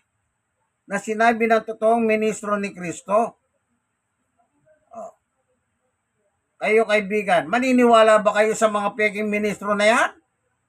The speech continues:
Saan daw sinampay? Ang layo.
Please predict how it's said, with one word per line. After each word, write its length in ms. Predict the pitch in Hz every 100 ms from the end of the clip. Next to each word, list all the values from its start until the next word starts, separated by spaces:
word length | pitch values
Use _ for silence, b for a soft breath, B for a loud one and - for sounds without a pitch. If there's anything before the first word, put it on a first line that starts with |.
| _ _ _
Saan 240 | - 294 254
daw 160 | 269 247
sinampay? 640 | - 233 208 190 240 269 302 - _ _ _ _ _ _ _ _ 269
Ang 80 | 269
layo. 440 | 277 277 277 320